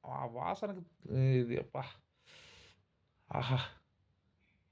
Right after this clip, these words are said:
మా శుభ్రంగా ఏం చేస్తా అంటే ఇంకా, ఆ, పోన్లే, తప్పేం లేదులే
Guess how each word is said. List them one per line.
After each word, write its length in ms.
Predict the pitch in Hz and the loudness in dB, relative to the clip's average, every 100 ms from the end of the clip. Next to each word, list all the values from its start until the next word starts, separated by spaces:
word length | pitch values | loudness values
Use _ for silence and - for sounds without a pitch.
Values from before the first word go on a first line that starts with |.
| - 139 | -12 -8
మా 500 | 127 131 135 131 127 - - | -6 -6 -6 -6 -8 -10 -6
శుభ్రంగా 520 | 147 - 170 175 190 | -2 -2 6 10 12
ఏం 180 | 190 190 | 12 12
చేస్తా 260 | 202 196 190 | 12 12 10
అంటే 400 | 180 226 226 165 | 12 10 12 10
ఇంకా, 320 | 139 135 - - - - _ _ _ _ _ _ - | 8 8 4 -10 -20 -20 _ _ _ _ _ _ -2
ఆ, 400 | 135 131 131 123 | 2 4 4 6
పోన్లే, 420 | 147 202 233 - - _ _ _ _ - | 10 12 12 10 2 _ _ _ _ -8
తప్పేం 360 | 147 214 214 | 6 12 12
లేదులే 440 | 208 202 190 175 | 12 12 12 8